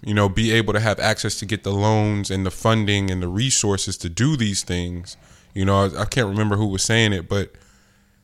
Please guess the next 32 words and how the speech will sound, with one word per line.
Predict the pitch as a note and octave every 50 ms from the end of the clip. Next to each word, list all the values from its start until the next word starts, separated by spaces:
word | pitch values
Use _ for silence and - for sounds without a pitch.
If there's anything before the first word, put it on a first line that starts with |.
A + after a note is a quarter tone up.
| _ _
how | - - B2 A#2+ A2+ A2 G#2 G2+ F#2+ - - _ _
easily | _ B2 C3+ C#3+ C#3+ C#3 A#2 A#2+ A#2 A2+ A2 G#2+ G#2 G2+ G#2 A2 - - - _ _ _ - _ - _ _ _ _ _ _ _ _ _ - - -
and | B2+ B2
how | B2 A2 G2+
minimal | G2+ G#2+ A#2 A#2+ A#2 A#2 A2 G2+
our | G2 F#2
credit | F#2 - - - A2+ A2 -
needs | G#2+ A2+ G#2+ -
to | -
be | G2 G#2 A2
to | G#2+ G2+
be | F2+ G#2 G2+ G2
able | G2 F#2+ G2
to, | F#2 F#2 F#2+ - - -
uh, | F#2+ F#2+ F#2+ F#2 F#2 F2+ - - - -
be | A2 G#2+
approved | F#2+ - - - A2 A2 G#2+ G2+ -
for, | -
like, | F2 D#2+ -
a | -
car | - - - A2 A2 G#2+
loan | G#2 G#2 G2+ G#2 G2+ G2+ G2 G2 G2 - - - - - - - _ -
or | G#2+
some, | - - E3 D3
some | - - - - - E3 D3+
shit | - - D#3 -
like | A2 A2+ G#2+ -
that | - A2 G2+ -
that | G#2 G#2
ain't | A2 A2 G#2
gonna | G#2+ G#2+ G#2+ G#2+ G2+ - -
appreciate. | - - - B2 A#2+ - - A#2+ A2+ A#2 B2 C3 - -